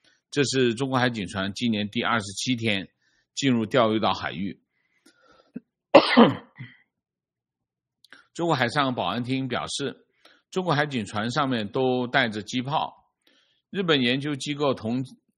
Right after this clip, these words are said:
呃，指出啊，日本研究机构指出，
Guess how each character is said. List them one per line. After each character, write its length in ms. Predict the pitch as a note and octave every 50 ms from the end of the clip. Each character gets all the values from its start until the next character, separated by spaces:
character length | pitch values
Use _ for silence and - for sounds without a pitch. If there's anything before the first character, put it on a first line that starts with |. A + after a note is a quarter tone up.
| _ _ _ _ _ _ _ _ _ - D3+ - _ _ _
呃， 800 | - G2+ G2+ G2+ G2 G2 F#2+ F#2+ F#2 F#2 F#2 F#2 F#2 F2+ F2+ F2 F2+ F2+ -
指 180 | - - G#2 F#2+ -
出 240 | - C#3 D3 - -
啊， 240 | - - B1 A1+ -
日 140 | - E3 F3+
本 180 | D3 C3+ A#2+
研 220 | A2 A2+ A#2+ C3 C3+
究 180 | C3 C#3 C#3
机 200 | C3+ A#2+ - C#3
构 360 | C#3 C3+ D3 C#3+ C3 A#2+ A2+ G#2+
指 200 | - - E2+ D#2+
出， 340 | - - B2+ C3 - -